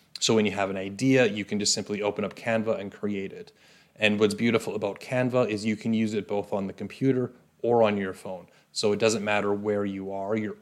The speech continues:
always able to create these things. Now, another tool that I really, really do enjoy is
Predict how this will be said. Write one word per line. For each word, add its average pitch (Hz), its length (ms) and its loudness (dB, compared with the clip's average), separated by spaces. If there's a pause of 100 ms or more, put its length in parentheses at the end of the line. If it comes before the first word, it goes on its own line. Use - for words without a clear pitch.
always 110 420 2
able 101 240 4
to - 100 -12
create 98 420 -10
these - 200 -8
things. - 400 -12 (880)
Now, 107 380 4 (420)
another 113 360 4
tool 123 580 4
that 104 480 -2 (480)
I 107 60 2
really, 113 520 0
really 110 360 -2
do 107 240 -4
enjoy 113 600 0
is 107 460 4